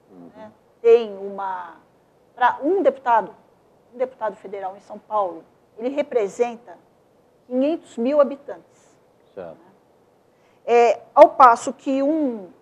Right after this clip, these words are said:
Speaker 2: um deputado federal de Minas,
Speaker 1: Uhum.
Speaker 2: ele representa trezentos mil habitantes.
Speaker 1: Certo. Já vai caindo.
Speaker 2: Já vai caindo. E cai mais,
Speaker 1: Uhum.
Speaker 2: né? Um deputado do Acre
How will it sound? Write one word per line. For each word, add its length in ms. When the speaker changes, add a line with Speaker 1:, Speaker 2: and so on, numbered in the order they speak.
Speaker 2:
um 160
deputado 340
federal 540
de 100
Minas, 800
Speaker 1:
Uhum. 220
Speaker 2:
ele 80
representa 560
trezentos 720
mil 240
habitantes. 400
Speaker 1:
Certo. 220
Já 100
vai 160
caindo. 340
Speaker 2:
Já 80
vai 140
caindo. 360
E 100
cai 280
mais, 640
Speaker 1:
Uhum. 140
Speaker 2:
né? 300
Um 240
deputado 500
do 220
Acre 580